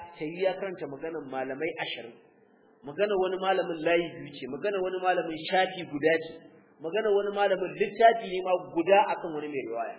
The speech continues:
Ibn Hajar ya gama karanta shi gaba ɗaya sai ya zo ya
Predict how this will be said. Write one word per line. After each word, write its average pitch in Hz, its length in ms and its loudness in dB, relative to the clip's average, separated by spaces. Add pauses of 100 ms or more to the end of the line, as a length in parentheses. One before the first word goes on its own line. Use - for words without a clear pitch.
(760)
Ibn 151 260 -12
Hajar 156 240 -2
ya 147 160 -6
gama 151 260 -6
karanta 143 300 -8
shi 135 140 -14
gaba 131 260 -8 (220)
ɗaya 156 180 -10
sai 151 160 -12
ya 151 80 -6
zo 135 160 -10
ya 135 120 -4